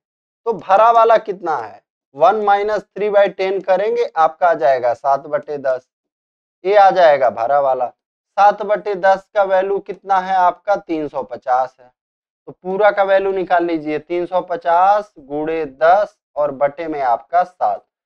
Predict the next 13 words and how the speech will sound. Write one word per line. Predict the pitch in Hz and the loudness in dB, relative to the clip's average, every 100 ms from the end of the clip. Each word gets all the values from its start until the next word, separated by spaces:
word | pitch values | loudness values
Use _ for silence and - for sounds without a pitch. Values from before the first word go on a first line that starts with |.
| _ _ 175 | _ _ 2
सात | 185 185 | 2 0
से | 196 | -8
कट | 180 175 | -4 -6
करेंगे | - 175 180 175 | -4 -4 -4 -6
पचास | 143 139 - 147 165 175 | -6 -10 -2 0 0 0
बार, | 196 202 185 | 0 0 -4
पचास | - 180 180 - | -2 0 0 0
का | 180 | -2
दस | 160 165 - | -2 -2 -6
में | 170 156 _ _ _ _ _ _ _ | -16 -16 _ _ _ _ _ _ _
गुणा | 151 175 | 0 4
होगा, | 185 185 190 196 208 _ _ _ _ | 4 4 2 2 -2 _ _ _ _
हमारा | 139 156 160 | -2 0 0